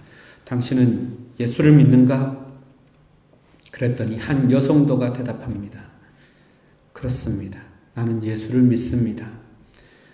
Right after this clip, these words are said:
그리고 나는 이제 죽어도 여한이 없습니다. 비록 내가 교회 들어가서 예배를 못 드린다 할지라도,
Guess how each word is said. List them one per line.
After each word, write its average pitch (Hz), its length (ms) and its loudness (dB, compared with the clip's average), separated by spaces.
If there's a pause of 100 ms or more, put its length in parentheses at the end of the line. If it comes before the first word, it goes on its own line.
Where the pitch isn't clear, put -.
(280)
그리고 175 280 4
나는 160 320 6
이제 147 260 6
죽어도 135 480 4
여한이 120 360 0
없습니다. 107 720 -2 (920)
비록 180 380 6
내가 151 320 6
교회 147 300 2
들어가서 139 420 0
예배를 139 320 4
못 113 180 4
드린다 156 380 2
할지라도, - 500 -2